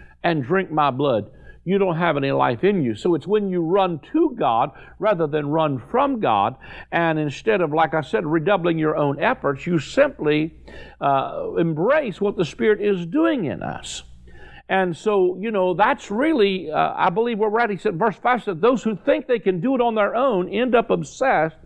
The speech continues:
with measuring their own moral muscle, but never get around to exercising it in real life. Those who trust God's action in them find that God's Spirit is in them, living and breathing God."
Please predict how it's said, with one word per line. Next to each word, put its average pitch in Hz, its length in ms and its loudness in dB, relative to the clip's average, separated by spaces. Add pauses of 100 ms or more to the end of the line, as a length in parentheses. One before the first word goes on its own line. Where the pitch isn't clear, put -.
(460)
with 180 140 2
measuring 202 540 0
their 170 220 2
own 226 240 -2
moral 220 280 2
muscle, 190 400 -2
but 165 160 0
never 226 300 -2
get 196 160 0
around 190 320 2
to 175 120 0
exercising 160 680 0
it 165 100 0
in 170 100 -4
real 196 200 2
life. 220 280 0 (720)
Those 285 600 -2
who 262 120 0
trust 233 460 -2
God's 269 540 0
action 196 540 2
in 277 340 0
them 117 420 0
find 196 240 2
that 165 160 -6
God's 175 300 2
Spirit 202 320 -2
is 170 160 0
in 247 340 -2
them, 151 260 0 (320)
living 277 600 0
and 180 320 0
breathing 151 640 0 (460)
God." 117 440 0